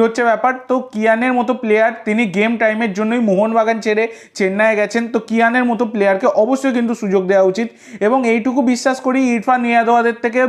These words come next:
বেটার খেলবেন কিয়ান। এবার হচ্ছে মোহামেডান। তো মোহামেডান ফোর থ্রি থ্রি ফরমেশনে দল নামাবে। গোলকিপার পদম, চারজন ডিফেন্ডার, রাইট ব্যাকে ভ্যানলাল জুডিকা, লেফট ব্যাকে রালতে, সেন্টার ব্যাকে বোরা এবং আরজেই, তিনজন মিডফিল্ডার অ্যালেক্সিস, ক্যাসিমভ এবং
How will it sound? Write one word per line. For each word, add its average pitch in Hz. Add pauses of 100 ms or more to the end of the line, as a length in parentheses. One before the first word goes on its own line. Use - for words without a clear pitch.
বেটার 202
খেলবেন 202 (100)
কিয়ান। 131
এবার 247
হচ্ছে 247 (120)
মোহামেডান। 208 (120)
তো 240 (100)
মোহামেডান 226
ফোর 214 (100)
থ্রি 233
থ্রি 233 (100)
ফরমেশনে 214
দল 190
নামাবে। 196 (400)
গোলকিপার 233 (140)
পদম, 202 (260)
চারজন 202
ডিফেন্ডার, 240
রাইট 190
ব্যাকে 214 (520)
ভ্যানলাল 214
জুডিকা, 226 (120)
লেফট 208
ব্যাকে 226 (120)
রালতে, 170 (180)
সেন্টার 233
ব্যাকে 214 (100)
বোরা 196 (360)
এবং 226 (140)
আরজেই, 175 (400)
তিনজন 240
মিডফিল্ডার 254 (160)
অ্যালেক্সিস, 220 (120)
ক্যাসিমভ 220 (200)
এবং 208